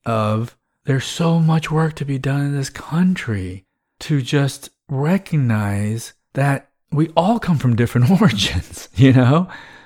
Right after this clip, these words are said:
And me being a person of color, me coming from an immigrant family,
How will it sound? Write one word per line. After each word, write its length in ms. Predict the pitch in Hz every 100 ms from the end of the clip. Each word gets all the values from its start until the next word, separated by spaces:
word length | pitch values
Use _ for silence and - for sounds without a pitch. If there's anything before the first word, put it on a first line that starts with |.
| _ _ _ _ _ _ _ 143
And 300 | 147 135 -
me 260 | 139 165
being 300 | 160 160 156
a 80 | 139
person 440 | - 160 151 - 135
of 180 | 113
color, 680 | - - 214 175 110 107 120
me 540 | 117 127 147 151 147 _ _ _ -
coming 520 | - 156 151 151 139
from 680 | - - 135 127 123 123 - _ _ -
an 140 | 123
immigrant 540 | 127 139 147 127 120 120
family, 800 | - 165 196 156 107 101 110